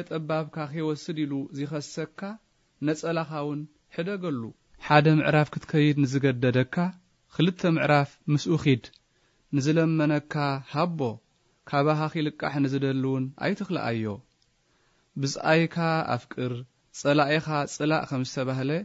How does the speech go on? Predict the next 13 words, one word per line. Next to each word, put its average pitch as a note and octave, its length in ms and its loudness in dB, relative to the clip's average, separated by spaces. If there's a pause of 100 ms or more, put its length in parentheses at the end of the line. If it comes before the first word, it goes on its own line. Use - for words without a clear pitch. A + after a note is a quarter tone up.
(120)
ሰሚዕኩም G3+ 500 -4
ኣለኹም። A#2+ 440 -2 (420)
ኣነ D3 280 4
ግና C3 200 0 (880)
ጸላእትኹም D#3 840 2 (160)
ኣፍቅሩ፣ C3+ 420 -4 (1000)
ንዝረግምኹም D#3 720 2
እውን D3 160 0 (380)
መርቑ። C#3+ 460 0 (1000)
ውሉድት D#3 360 0
ኣብ D3 200 0
ሰማያት D3 420 0
ዘሎ C#3+ 220 -2